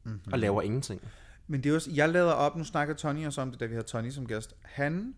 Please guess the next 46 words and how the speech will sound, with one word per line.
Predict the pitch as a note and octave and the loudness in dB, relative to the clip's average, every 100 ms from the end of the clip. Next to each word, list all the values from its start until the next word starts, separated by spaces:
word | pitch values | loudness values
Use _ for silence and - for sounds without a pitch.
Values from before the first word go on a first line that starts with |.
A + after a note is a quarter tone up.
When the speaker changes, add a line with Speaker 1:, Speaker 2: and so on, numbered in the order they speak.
| - - - | -16 -20 -12
Speaker 1:
er | - B2 | -4 -4
en | A#2+ C#3 - - | -2 -6 -10 -8
introvert, | D#3 - F3+ E3 D3+ | -8 -6 -4 -2 -4
der | C#3 | -8
er | - | -8
ekstrovert. | A#2+ - G#2 E2 D2+ | -10 -10 -8 -8 -6
Jeg | - - - | -8 -6 0
elsker | E3+ E3+ G#3+ | 0 0 -2
mennesker, | D#3+ D#3+ - F3 | -2 -6 -10 -12
men | C3+ A#2+ | -6 -4
jeg | A#2 - | -4 -4
elsker | D#3 D3 D#3+ | -6 -4 -4
lige | F3+ D4 | 0 2
så | G3 | 2
meget | A#2 F2+ - | 0 -2 -2
at | |
være | A2+ | -2
mig | G#2+ | -2
selv. | - C#3+ - - | 0 0 0 -4
Det | |
er | E3+ | -4
en | - - | -2 0
rigtig | C#4+ - | 0 0
god, | C#3+ E3 E3+ | 2 2 2
meget | A#3 C#4 B3 | 4 6 8
nem | G#3 G#3 - - | 4 0 -10 0
fifty | C#4 - | 2 2
fifty. | B2 C#3 - F3+ - - - - | 0 0 0 -8 -8 -18 -20 -4
Halvtreds | F3+ G3+ A3+ | -2 0 -2
procent | F#3+ F#3 | 0 -2
af | F3 | 0
tiden | F3+ | -2
skal | E3+ D#3 | -2 0
jeg | D3+ | 2
være | C#3+ B2 | 2 0
mutters | D3+ F#3 F3 D#3+ | 0 2 2 2
alene, | C#3+ F3 F#3+ | 0 0 -2
og | - | -2
halvtreds | D#3+ - E3+ | -2 -2 -4
procent | D#3+ D#3 | -4 -6
af | C#3 | -6
tiden | D3+ B2 | -6 -2
vil | C3+ | -2
jeg | C3 | -2
rigtig | C#3+ A#2+ G2 | -6 -10 -6
gerne | G#2+ G#2 B2+ | -4 -4 -6